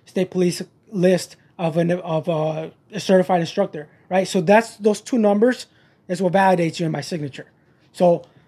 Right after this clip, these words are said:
technically, I could right now do certificates for everybody,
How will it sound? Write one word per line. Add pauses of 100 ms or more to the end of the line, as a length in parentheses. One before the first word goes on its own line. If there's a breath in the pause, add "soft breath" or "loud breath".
(160 soft breath)
technically,
I
could
right
now (280)
do
certificates
for
everybody,